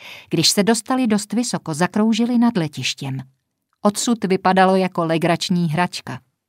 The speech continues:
Kolem vedly maličké silničky a zvláštní železnice s dětskými vláčky. Směšný miniaturní svět, kde lidé žijí, nenávidí se a navzájem si lámou srdce.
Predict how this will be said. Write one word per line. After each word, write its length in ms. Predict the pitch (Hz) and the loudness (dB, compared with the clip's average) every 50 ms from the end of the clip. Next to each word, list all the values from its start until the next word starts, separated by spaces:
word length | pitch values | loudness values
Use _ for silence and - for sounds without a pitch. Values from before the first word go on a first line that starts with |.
| _ _ _ _ _ _ _ _ _ _ _ - - - _ _ | _ _ _ _ _ _ _ _ _ _ _ -20 -20 -20 _ _
Kolem 420 | - 202 185 185 185 185 185 190 180 | 4 4 6 6 6 6 6 6 6
vedly 300 | 180 180 156 165 175 170 | 4 2 2 0 0 0
maličké 680 | 165 165 175 185 196 202 202 - - - 165 156 156 | 0 0 2 2 2 2 0 -4 -8 -6 -6 -6 -6
silničky 800 | - - - 180 180 180 185 196 202 202 - - - - 190 208 - - - - - | -4 -2 0 0 2 4 4 4 4 2 0 -4 -2 0 -2 -2 -2 -8 -8 -2 0
a 100 | 180 170 | 2 4
zvláštní 720 | 156 180 202 220 262 254 - - - 214 196 190 180 175 | 6 6 6 6 6 4 0 0 2 2 4 4 4 4
železnice 760 | 190 196 196 226 240 226 220 233 254 269 247 - - 277 269 | 6 6 6 6 6 6 8 8 6 6 4 0 -2 -2 0
s 100 | 202 185 | 0 0
dětskými 680 | 160 - 202 202 - - - 202 196 208 214 220 226 | 2 2 2 0 0 -4 0 2 4 6 6 6 6
vláčky. 680 | 202 208 196 190 180 180 - - - - 131 131 - _ _ _ _ _ _ _ - - - - | 4 4 4 4 2 -2 -4 -8 -10 -10 -12 -12 -12 _ _ _ _ _ _ _ -20 -20 -14 -8
Směšný 920 | - - - 180 190 202 233 294 - - - 262 254 247 240 240 233 220 | -4 2 4 6 8 8 6 6 2 0 0 2 4 6 6 6 6 6
miniaturní 920 | 196 165 175 214 254 294 262 240 233 233 - 233 233 208 214 208 202 190 | 4 4 4 2 2 2 2 2 0 0 -2 -2 2 4 6 6 6 4
svět, 520 | 190 - - 175 170 175 190 202 - - - _ _ _ _ | 2 -2 -6 -4 -2 -2 -2 -2 -4 -10 -20 _ _ _ _
kde 260 | - 156 160 170 165 | -4 -2 0 0 0
lidé 460 | 165 185 220 208 214 202 180 170 165 151 | 0 2 2 2 2 2 2 0 0 -2
žijí, 800 | 151 170 175 196 208 208 208 214 208 208 214 214 220 240 240 - _ _ _ _ - | 0 0 2 2 2 2 2 2 2 2 2 0 0 -2 -4 -8 _ _ _ _ 2
nenávidí 840 | 180 185 185 185 185 190 190 185 185 180 175 180 160 185 185 180 185 | 4 6 6 6 6 6 4 2 2 2 0 0 0 0 -2 -2 -4
se 280 | - - 185 180 202 202 _ _ _ _ _ _ _ - | -6 -4 -4 -4 -4 -6 _ _ _ _ _ _ _ -6
a 80 | 160 | -2
navzájem 680 | 160 170 180 175 175 160 185 185 185 185 185 180 180 180 | 0 2 2 2 2 2 2 2 2 2 2 0 0 -2
si 200 | - - 156 139 | -2 -4 -8 -6
lámou 460 | 135 139 147 151 156 165 165 156 156 | -6 -4 -4 -4 -2 -2 -2 -4 -4
srdce. 520 | 151 - - 135 - - - - - 113 | -6 -8 -10 -12 -12 -12 -14 -14 -12 -14